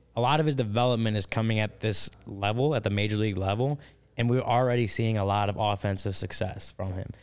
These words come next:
So I think he can even improve from where he's been offensively. And now you're talking about, can he, can he improve enough this offseason defensively at third base that he's even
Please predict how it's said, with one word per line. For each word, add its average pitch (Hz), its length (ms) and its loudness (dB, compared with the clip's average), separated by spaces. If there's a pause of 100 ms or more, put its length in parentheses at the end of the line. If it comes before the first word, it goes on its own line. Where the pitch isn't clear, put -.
(120)
So - 120 -4
I 110 140 2
think 131 220 -2
he 117 120 0
can 113 160 0
even 110 220 2
improve 101 380 -2
from 104 100 -2
where 101 120 -2
he's 92 200 -2
been 104 540 -2 (180)
offensively. 95 840 0 (720)
And 123 160 2
now 120 80 4
you're 120 140 2
talking 113 340 2
about, 107 420 0
can 113 220 0
he, 110 380 0 (1000)
can 139 220 0
he 139 80 2
improve 131 420 2
enough 123 280 2
this 113 140 0
offseason 117 460 2
defensively 113 520 0
at - 200 -2
third 110 220 0
base 113 220 2
that 107 120 0
he's 104 140 2
even 101 260 -2